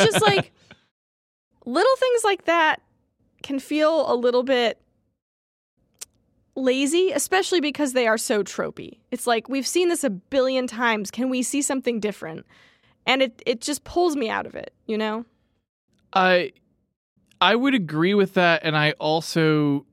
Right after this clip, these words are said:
Speaker 2: don't feel like there's any reason for that scene. Like, it wasn't like it was a really good scene either. So
Speaker 1: Well, it was, it was almost just like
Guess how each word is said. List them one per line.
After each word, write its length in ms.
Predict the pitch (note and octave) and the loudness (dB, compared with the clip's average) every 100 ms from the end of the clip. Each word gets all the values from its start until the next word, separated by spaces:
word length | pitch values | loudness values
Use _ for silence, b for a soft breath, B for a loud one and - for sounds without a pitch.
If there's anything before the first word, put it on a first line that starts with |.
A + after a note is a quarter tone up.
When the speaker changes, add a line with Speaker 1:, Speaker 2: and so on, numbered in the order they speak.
| - B2+ | -16 -2
Speaker 2:
don't 300 | D#3 D#3+ - | 0 0 -2
feel 200 | D#3+ D#3 | 2 2
like 180 | D3 | 2
there's 240 | D#3+ D3 D3 | 0 0 0
any 180 | D3 C#3 | 0 0
reason 440 | A#2+ B2+ B2+ C3 | -2 -2 -2 -4
for 400 | - - B2 C#3 | -6 -4 -2 0
that 200 | D#3 D3+ | 2 0
scene. 380 | - E3+ E3+ E3+ | -2 -2 0 0
Like, 180 | D3+ D3 | 0 0
it 120 | D#3+ | 0
wasn't 400 | D3+ E3 F#3 E3+ | 2 2 2 0
like 160 | D#3 D3 | 0 0
it 40 | C#3 | -2
was 180 | C#3+ | -2
a 60 | C3+ | 0
really 220 | C3+ C3+ | 2 2
good 200 | B2+ A#2 | 0 -2
scene 520 | - - C#3 D3 D3 - - | -4 -4 -2 0 -2 -4 -4
either. 460 | B2+ B2+ A2 F2+ - | 0 0 -2 -10 -14
So 260 | - - D#3+ | -6 2 6
Speaker 1:
Well, 80 | D3+ | 6
it 40 | |
was, 120 | C3+ | 4
it 80 | - | 2
was 120 | G#4 | 2
almost 320 | - F#4 C5 | 2 2 2
just 140 | A4 G#4 | 0 0
like 220 | G4+ | -2